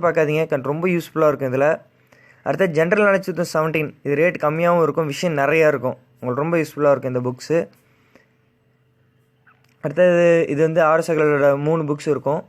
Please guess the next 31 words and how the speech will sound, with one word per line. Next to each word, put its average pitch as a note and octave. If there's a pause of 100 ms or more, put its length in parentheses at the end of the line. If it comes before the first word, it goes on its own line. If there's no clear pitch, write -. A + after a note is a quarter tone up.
அதை C3+
நீங்க C#3
எடுத்து C#3
ரெஃபர் B2+
பண்ணிக்கோங்க. B2+ (1500)
நெக்ஸ்ட் F3
பார்த்தீங்கன்னா E3 (1800)
இது C#3
இந்தியன் F#3+
பாலிட்டி F3+
பொறுத்தவரை E3+
லக்ஷ்மிகாந்த் D#3
தாங்க. C3
அடுத்து C#3+
இந்தியன் D#3+
எக்கனாமி E3
ஒரு C#3+
புக்ஸ் C#3
ரெடி C#3
பண்ணிக்கோங்க, C3
இந்தியன் D3
ஹிஸ்ட்ரிக்கு C#3+
ஒரு D3+
புக் C3
ரெடி C3+
பண்ணிக்கோங்க. B2+
இதெல்லாம் D#3
வந்து D3+
செகண்ட் D#3
ரைஸ் D#3
பண்ணிக்கோங்க. B2+